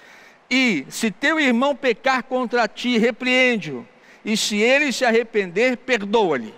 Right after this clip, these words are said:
Não é assim, ó, "Se você sentir, veja bem, vê se dá pra perdoar,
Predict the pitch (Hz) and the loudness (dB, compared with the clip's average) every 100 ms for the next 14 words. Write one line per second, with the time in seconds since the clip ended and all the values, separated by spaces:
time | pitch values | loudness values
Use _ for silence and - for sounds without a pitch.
0 | - - _ _ _ _ _ _ _ _ | -20 -20 _ _ _ _ _ _ _ _
1 | _ _ _ - - - 226 254 262 - | _ _ _ -20 -20 -6 0 2 0 0
2 | 247 220 151 - 277 277 - 277 247 269 | 0 0 0 -2 0 0 0 -2 -2 -2
3 | 240 - - 254 247 233 208 185 - - | -4 -4 -2 0 2 2 0 -4 -10 -20
4 | - 277 320 262 233 175 240 254 240 226 | -8 -2 0 2 0 0 2 2 0 -2
5 | 269 269 214 240 233 202 233 202 196 180 | -4 -4 -2 -2 -2 -6 -4 -4 -2 0
6 | 202 214 202 190 | 0 2 0 -2